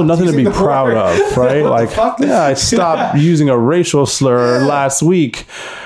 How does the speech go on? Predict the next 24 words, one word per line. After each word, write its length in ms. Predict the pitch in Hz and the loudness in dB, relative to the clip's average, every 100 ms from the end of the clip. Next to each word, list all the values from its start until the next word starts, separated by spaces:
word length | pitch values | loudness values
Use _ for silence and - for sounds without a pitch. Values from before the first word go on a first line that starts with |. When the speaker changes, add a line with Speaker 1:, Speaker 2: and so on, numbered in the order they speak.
| - | -4
Speaker 2:
You 80 | 160 | 0
know, 160 | 139 123 | 0 2
Speaker 1:
"Yeah, 140 | - | 0
I 40 | 151 | 0
just 140 | - | -2
stopped 240 | 208 185 180 | -2 -2 0
using 380 | 180 175 170 | 0 0 0
the 80 | 160 | 2
word 220 | 151 156 | 2 0
nigga." 360 | 170 196 151 139 | 0 0 0 0
Like, 400 | 135 135 131 - | 2 0 -2 -4
you 120 | 170 | -4
know, 180 | 147 135 | -2 0
it's 140 | 147 180 | -2 -4
just 140 | 175 | -2
like, 240 | 160 147 - | -2 -4 -10
wait, 380 | 160 139 110 147 | -6 -6 -6 -6
I 100 | 160 | -4
don't 300 | 233 214 - | -4 -6 -8
think 200 | 175 165 | -6 -2
I'm 80 | 160 | 0
Speaker 2:
Yeah, 140 | 135 | 0
Speaker 1:
gonna, 80 | 139 | 0
Speaker 2:
what? 340 | 220 - - | 0 -2 -6